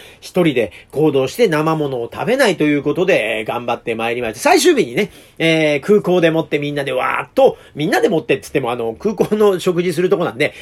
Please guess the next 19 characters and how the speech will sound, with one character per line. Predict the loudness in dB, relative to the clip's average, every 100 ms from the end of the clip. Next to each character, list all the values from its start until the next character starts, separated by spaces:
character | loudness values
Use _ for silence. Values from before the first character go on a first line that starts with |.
| -6
ま | 0
あ、 |
六 | 2 2 2
人、 | 0 -8 0
六 | 2 2 0
人 | -2 -4
で | -8
す | -4
ね。 | -6 -8 -6
六 | -2 0 0
人 | -2
で | -4
も | -6
っ |
て | -4
わ | -2 -2 -4 -6
ー | 2
っ |
と、 | 2 2